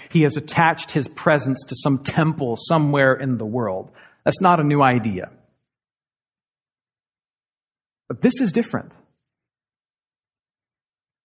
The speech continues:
What Christmas tells us is that God remained God, yet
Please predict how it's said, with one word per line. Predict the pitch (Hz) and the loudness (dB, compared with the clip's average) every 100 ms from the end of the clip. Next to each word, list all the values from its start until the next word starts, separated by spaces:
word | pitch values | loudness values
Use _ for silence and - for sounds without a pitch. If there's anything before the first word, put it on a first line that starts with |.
| _ _ _ _ _ _ _ _ _ _ _ _ - | _ _ _ _ _ _ _ _ _ _ _ _ -10
What | 165 | -8
Christmas | 170 247 - 226 - | -2 -2 2 -2 0
tells | 185 160 143 | 0 2 0
us | - | -4
is | 143 | -4
that | 143 139 127 | -2 0 4
God | 170 190 160 | 4 4 2
remained | 139 131 143 180 185 127 | 0 2 2 2 0 0
God, | 131 139 101 78 - 82 _ _ _ _ _ _ _ _ _ _ _ _ _ _ _ _ _ _ _ _ _ _ _ _ _ - | 0 2 0 -4 -10 -20 _ _ _ _ _ _ _ _ _ _ _ _ _ _ _ _ _ _ _ _ _ _ _ _ _ -8
yet | 127 156 | 0 0